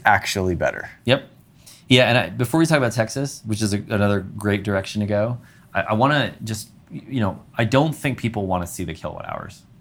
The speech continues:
Speaker 1: Right.
Speaker 2: Going back to that point. What I do think people would want, yeah, you know, they could show it at parties, but I actually think there's, like, an experience that you could provide, which is, "Hey, by the way, this device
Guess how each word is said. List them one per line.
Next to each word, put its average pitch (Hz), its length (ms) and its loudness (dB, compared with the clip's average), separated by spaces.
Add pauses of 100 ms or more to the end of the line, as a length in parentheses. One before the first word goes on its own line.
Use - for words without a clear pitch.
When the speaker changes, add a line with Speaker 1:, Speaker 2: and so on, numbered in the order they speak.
(160)
Speaker 1:
Right. 95 180 0
Speaker 2:
Going 101 160 0
back 90 180 2
to - 80 -12
that - 180 -8
point. - 180 -14 (1000)
What 117 140 4
I 101 100 6
do 127 320 6
think 92 320 -4
people 98 320 -6
would 82 140 -4
want, 76 420 -8 (560)
yeah, 90 440 4
you 92 180 -6
know, 87 100 -4 (120)
they 104 100 0
could 95 140 -4
show 135 120 4
it 107 60 4
at 85 80 -2
parties, 92 320 0
but 101 100 2
I 107 40 8
actually 147 220 2
think 123 180 -4
there's, 98 160 -2
like, 95 120 -4
an 85 60 -12
experience 104 560 -6
that 73 140 -10
you 92 100 -8
could 135 240 -2
provide, 82 460 -6
which 87 200 -10
is, 87 240 -10 (220)
"Hey, 170 100 0
by 139 220 6
the 127 80 0
way, 117 340 0
this 143 280 0
device 101 500 -2